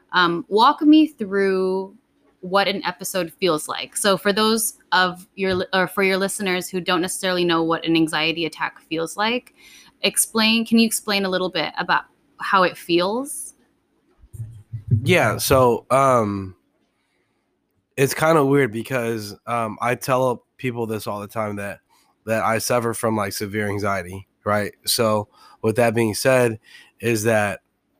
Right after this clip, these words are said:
Speaker 2: severe to me is, like, it's by the second. It's not by the minute. It's not by the hour. It's not by the situation. It could literally be anything,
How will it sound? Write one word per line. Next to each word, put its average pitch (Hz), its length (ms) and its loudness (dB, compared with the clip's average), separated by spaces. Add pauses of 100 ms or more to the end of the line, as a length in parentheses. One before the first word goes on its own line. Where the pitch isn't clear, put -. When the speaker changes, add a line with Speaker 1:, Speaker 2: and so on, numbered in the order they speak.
(760)
Speaker 2:
severe 143 640 4
to 147 220 -2
me 139 460 2
is, 117 200 -4
like, 107 280 -6 (180)
it's 107 160 -8
by 110 240 -4
the 104 120 -6
second. 98 440 -8 (720)
It's 104 200 -6
not 120 180 2
by 117 180 2
the 110 120 -4
minute. 127 480 0
It's 101 220 -8
not 104 180 -4
by 101 140 -4
the 98 100 -8
hour. 123 640 0 (440)
It's 113 180 -4
not 120 180 2
by 113 140 2
the 104 100 -4
situation. 113 680 -2
It 117 120 -2
could 120 160 0
literally 131 420 2
be 110 360 -2 (440)
anything, 120 840 2